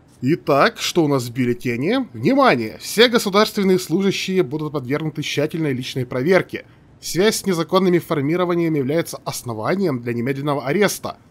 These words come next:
Я с эзиками не сотрудничаю, так что мне действительно бояться нечего. Ваше слушание назначено на двадцать четвёртое декабря.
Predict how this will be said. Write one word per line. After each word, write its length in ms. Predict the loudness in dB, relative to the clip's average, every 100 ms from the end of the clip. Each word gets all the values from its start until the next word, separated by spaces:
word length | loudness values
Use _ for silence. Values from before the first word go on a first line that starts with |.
| -20 -20 _
Я 220 | -2 2 2
с 120 | 2
эзиками 440 | 2 2 2 2
не 80 | 2
сотрудничаю, 640 | 0 -2 0 2 2 0 0
так 180 | -4
что 140 | -2 0
мне 120 | 0
действительно 540 | -2 -4 -2 0 2
бояться 400 | 2 0 -2 -4
нечего. 540 | -2 -2 -2 -6 -12 -16 -20 _ -20 -20 _ -20 -20 -6
Ваше 320 | -2 0 0
слушание 440 | 0 -2 0 2
назначено 520 | 2 2 2 0 2 0
на 60 |
двадцать 360 | 2 2 2 -4
четвёртое 420 | -2 0 2 2
декабря. 560 | 2 0 2 2 0